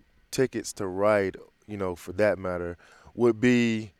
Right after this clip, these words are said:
to that compliant individual. Those are the hardest ones, um, because they are compliant, they wanna learn. And so what,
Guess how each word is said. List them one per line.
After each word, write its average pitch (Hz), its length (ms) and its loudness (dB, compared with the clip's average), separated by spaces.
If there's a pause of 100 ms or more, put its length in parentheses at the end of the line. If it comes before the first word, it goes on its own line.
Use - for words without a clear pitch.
(1120)
to 170 160 -2
that 131 300 6
compliant 117 880 -2
individual. 87 840 -6 (340)
Those 117 260 4
are 113 100 4
the 104 160 4
hardest 101 460 -2
ones, 87 460 -8 (420)
um, 98 540 0 (600)
because 131 460 2
they 117 160 4
are 117 180 4
compliant, 95 520 -6
they 92 100 -2
wanna 104 340 -2
learn. 90 460 -6
And 95 140 -10
so 101 340 0
what, 95 360 -2